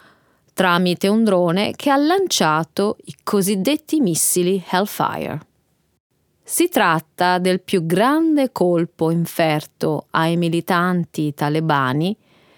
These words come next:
dall'uccisione del suo fondatore Osama Bin Laden, avvenuta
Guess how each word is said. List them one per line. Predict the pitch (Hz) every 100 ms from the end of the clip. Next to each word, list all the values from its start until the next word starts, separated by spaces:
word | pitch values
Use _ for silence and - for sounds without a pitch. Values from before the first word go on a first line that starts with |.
| _
dall'uccisione | 190 196 220 294 392 - 330 - 190 196 220 233 226
del | 165 170
suo | - - 190 151
fondatore | - 156 175 226 165 160 147 160 -
Osama | - 175 147 147 147
Bin | 151 147
Laden, | 139 113 - - 151 _ _ _ _ _
avvenuta | - 147 170 202 156 147 - 160